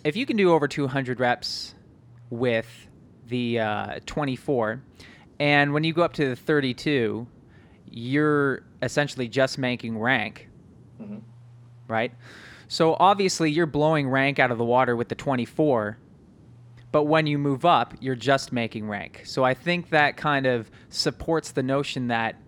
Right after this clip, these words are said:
Speaker 1: if you're just getting rank with the bell previous,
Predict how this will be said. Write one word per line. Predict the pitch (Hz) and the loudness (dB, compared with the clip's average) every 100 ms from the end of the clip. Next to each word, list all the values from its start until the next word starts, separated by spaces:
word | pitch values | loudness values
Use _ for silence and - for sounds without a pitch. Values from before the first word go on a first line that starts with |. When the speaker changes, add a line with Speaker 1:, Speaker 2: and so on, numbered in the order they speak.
| - - - | -20 -18 -8
Speaker 1:
if | 135 - | -8 -2
you're | 165 | -2
just | 165 117 139 - | -2 2 0 2
getting | - 139 135 | 0 0 0
rank | 117 123 135 | 0 -2 -2
with | 139 | -4
the | 123 | -4
bell | 107 117 117 113 - - | 0 0 0 -2 -10 -12
previous, | - 127 147 226 - - | -6 -4 -2 -6 -8 -16